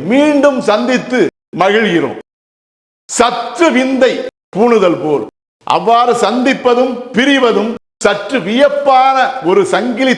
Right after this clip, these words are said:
தொடர்பினை என்று நாம் எண்ணக்கூடிய வகையிலே எமக்குள்ளே நிரந்தரமாய் இலா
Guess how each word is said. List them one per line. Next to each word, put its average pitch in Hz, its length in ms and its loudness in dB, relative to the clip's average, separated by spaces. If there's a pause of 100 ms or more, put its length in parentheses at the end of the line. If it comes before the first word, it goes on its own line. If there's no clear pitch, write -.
தொடர்பினை 185 500 0 (400)
என்று 196 280 2
நாம் 160 200 0 (760)
எண்ணக்கூடிய 208 760 2 (300)
வகையிலே 156 480 -2 (800)
எமக்குள்ளே 285 960 2 (140)
நிரந்தரமாய் 214 960 2 (220)
இலா 226 200 4